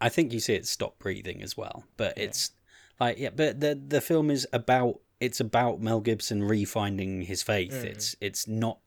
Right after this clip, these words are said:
Speaker 1: it's not about the alien invasion. It
Speaker 3: Yeah,
Speaker 1: could be.
Speaker 3: actually, no, yeah, yeah, that's, that's, that's true. Actually, I forgot. I'll push it up to three point five. Go on, I'll give it that.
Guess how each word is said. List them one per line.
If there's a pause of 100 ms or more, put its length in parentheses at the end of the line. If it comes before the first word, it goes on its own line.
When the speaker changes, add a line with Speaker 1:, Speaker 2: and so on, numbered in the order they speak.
(120)
Speaker 1:
it's
not
about
the
alien
invasion.
It
Speaker 3:
Yeah,
Speaker 1:
could
be.
Speaker 3:
actually,
no,
yeah,
yeah,
that's,
that's,
that's
true.
Actually,
I
forgot.
I'll
push
it
up
to
three
point
five.
Go
on,
I'll
give
it
that.